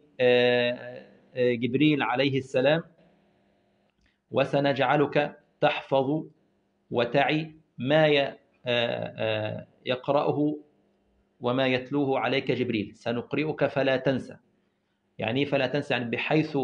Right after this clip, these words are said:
عندما ينزل جبريل بالوحي الشريف على قلبك لا تنسى إن شاء الله أي شيء من هذا ال-، ال-، الوحي الشريف الذي نزل على قلبك.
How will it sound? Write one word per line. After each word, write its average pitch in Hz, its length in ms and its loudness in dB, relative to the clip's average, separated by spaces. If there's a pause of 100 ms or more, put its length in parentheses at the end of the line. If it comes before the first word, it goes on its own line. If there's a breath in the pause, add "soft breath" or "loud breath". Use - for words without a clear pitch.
(600)
عندما 131 360 0
ينزل 139 320 0
جبريل 131 460 -2
بالوحي 120 380 -4
الشريف 127 480 -4
على 107 220 -4
قلبك 147 680 -2 (640 soft breath)
لا 139 240 2
تنسى 143 500 0
إن 131 60 -2
شاء 143 280 0
الله 143 440 0 (400)
أي 147 240 2
شيء 147 340 0
من 131 220 -2
هذا 143 460 0 (260)
ال-، 113 440 -8
ال-، 113 240 -8
الوحي 127 400 0
الشريف 123 360 -4
الذي 131 220 0
نزل 123 220 0
على 107 120 -4
قلبك. - 440 -16